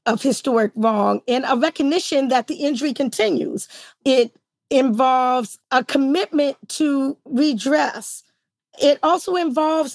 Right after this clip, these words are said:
all the culpable parties, whether it's the United States government, state and local governments, academic or religious institutions, corporations, private estates, any entity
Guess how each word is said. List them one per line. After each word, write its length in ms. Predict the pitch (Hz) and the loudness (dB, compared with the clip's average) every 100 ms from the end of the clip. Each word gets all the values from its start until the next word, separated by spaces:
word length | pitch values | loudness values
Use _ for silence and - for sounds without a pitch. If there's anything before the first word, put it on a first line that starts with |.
| - | -6
all 220 | 269 339 | -2 0
the 100 | 349 | -2
culpable 540 | - 349 339 359 349 311 | 0 0 0 -2 -2 -2
parties, 720 | - 349 403 - 214 214 - | 0 0 0 -4 -8 -10 -6
whether 300 | 247 277 285 | -2 -2 -2
it's 160 | 254 - | -4 -2
the 120 | 226 | -2
United 360 | 240 247 262 | 2 2 0
States 260 | - 247 220 | -2 -6 -2
government, 420 | 247 247 285 254 | 0 0 0 -2
state 260 | - 240 233 | -2 -2 0
and 160 | 233 - - - | -2 -6 -12 -2
local 280 | 254 208 208 | 0 2 0
governments, 480 | 240 285 294 269 - | 0 2 2 -2 -2
academic 560 | 247 - 233 247 233 226 | -4 -2 0 0 0 -2
or 60 | |
religious 600 | 208 226 240 277 226 - - | -2 -2 -2 -2 -4 -4 0
institutions, 960 | 226 - 214 208 330 311 - 311 269 - - - - | 0 0 -4 -2 0 0 0 -2 -4 -8 -18 -16 0
corporations, 800 | 285 - 220 254 277 320 285 - | 0 2 2 2 0 -2 -2 -2
private 500 | - 254 240 247 240 | -2 0 0 -2 -4
estates, 680 | 214 - 277 262 285 - - _ _ _ - | -4 -4 0 0 0 -6 -18 _ _ _ 0
any 400 | 339 403 392 403 - _ _ _ - | 2 2 0 -2 -8 _ _ _ -2
entity 720 | 403 - 277 - 226 226 | -2 0 -4 -2 -2 -2